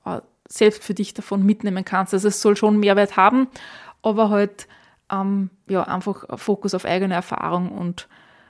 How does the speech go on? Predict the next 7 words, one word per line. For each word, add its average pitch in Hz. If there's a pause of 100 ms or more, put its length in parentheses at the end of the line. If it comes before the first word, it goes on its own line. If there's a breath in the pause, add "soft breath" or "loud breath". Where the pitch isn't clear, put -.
(160 soft breath)
äh, 190
Gedanken 196
rund 214
ums 202
Thema 190
Sichtbarsein. - (1500 loud breath)
Genau. 277